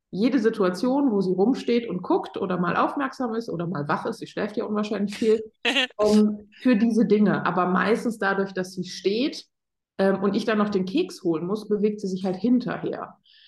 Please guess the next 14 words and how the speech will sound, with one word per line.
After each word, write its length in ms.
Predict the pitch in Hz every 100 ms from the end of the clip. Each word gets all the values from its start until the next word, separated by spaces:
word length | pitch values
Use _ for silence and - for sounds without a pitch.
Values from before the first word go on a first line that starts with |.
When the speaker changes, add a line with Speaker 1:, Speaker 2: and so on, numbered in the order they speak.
| _ -
Speaker 1:
Ähm, 300 | 180 170 170
Speaker 2:
Mhm. 100 | - -
Speaker 1:
da 260 | 185 202
würde 200 | 214 196
ich 180 | 180 196
jetzt 220 | 233 202
sagen, 720 | 190 185 185 185 190 190 190 _ _ _ _
ja, 280 | - 170 170 -
Aufwärmen 580 | 190 196 185 190 190 -
an 160 | 180
sich 240 | 175 190 180
würde 240 | 175 170
Sinn 260 | 165 202 220
machen, 580 | 208 214 247 240 247